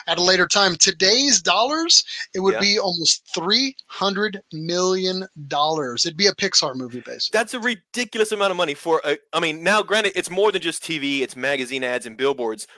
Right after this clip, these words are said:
Speaker 2: but overall, like, I can't even think of a, of a notable campaign ad within the last five years that was anywhere near that amount of money. So it kinda goes to show how, how intensely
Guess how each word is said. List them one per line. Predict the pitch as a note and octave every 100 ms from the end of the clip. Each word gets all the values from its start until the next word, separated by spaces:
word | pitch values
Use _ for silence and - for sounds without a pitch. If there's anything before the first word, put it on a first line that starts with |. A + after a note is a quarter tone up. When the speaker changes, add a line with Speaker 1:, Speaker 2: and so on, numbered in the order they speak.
| -
Speaker 2:
but | A#3 -
overall, | G3+ C4+ A3+ G#3 A#3+ A3 F3
like, | E3+ - - _ - _ _ - - _ _ -
I | F3
can't | A#3 A3+
even | A3 G3+
think | G#3 G3
of | E3+
a, | E3 _ -
of | E3 D3+
a | D#3 D3
notable | C#3 D3 F3+ E3+ E3+ E3 D#3+
campaign | - E3+ E3+ F3 E3 D#3
ad | C3 C3 B2
within | B2 C3+ B2+
the |
last | B2+ C3 -
five | - F#3 G#3
years | C3 G#2+ G#2 -
that | B2
was | B2 A#2+
anywhere | D#3+ F3 E3 D#3
near | B2+ A#2+ D3 F#3 C#3+ A#2+ B2+ B2
that | B2+
amount | B2+ B2 A#2+
of |
money. | A#2 C3 G2+ G2 _ _ _ _ _ _ -
So | D3+
it | D#3+
kinda | E3+ B3+ -
goes | G#3 F#3
to |
show | D3 G#3+ E3+
how, | C#3+ F3+ F3+ E3+
how | - F#3+ G3+
intensely | D3 - F#3+ F#3 - C#3 B2+ A#2+